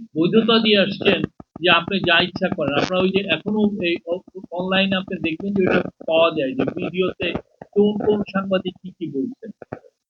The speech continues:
সবগুলো। কিন্তু দেখেন নয় মাসে এই, এই গভর্নমেন্ট, ইন্টারিম গভর্নমেন্টের যেটা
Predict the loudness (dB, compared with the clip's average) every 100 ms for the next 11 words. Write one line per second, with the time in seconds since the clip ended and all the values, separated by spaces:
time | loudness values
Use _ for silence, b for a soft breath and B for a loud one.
0 | _ 4 4 2 -2 -2 -6 _ -8 -2
1 | 2 2 2 0 2 2 2 2 2 2
2 | 2 -2 _ -14 -10 -4 2 2 2 -6
3 | -6 2 2 4 0 2 0 0 -2 -2
4 | -2 -2 0 0 0 -2 0 0 0 -2
5 | -2 0 0